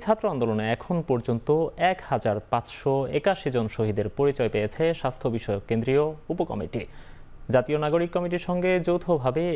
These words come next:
এই কাজ করছে বৈষম্য বিরোধী ছাত্র আন্দোলন। তালিকা প্রণয়নে সহায়তা করছে আসুন্না ফাউন্ডেশন, হিউম্যান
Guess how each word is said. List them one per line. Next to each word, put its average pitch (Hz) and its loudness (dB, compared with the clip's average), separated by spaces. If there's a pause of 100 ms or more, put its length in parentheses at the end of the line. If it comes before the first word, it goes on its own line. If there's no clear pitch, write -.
এই 131 2 (140)
কাজ 156 4 (120)
করছে - 0 (160)
বৈষম্য 127 0
বিরোধী 113 0 (180)
ছাত্র - -2 (100)
আন্দোলন। 104 -4 (460)
তালিকা 170 2
প্রণয়নে 220 2 (140)
সহায়তা 143 0
করছে 120 0 (240)
আসুন্না 135 -2
ফাউন্ডেশন, 110 -2 (420)
হিউম্যান 123 2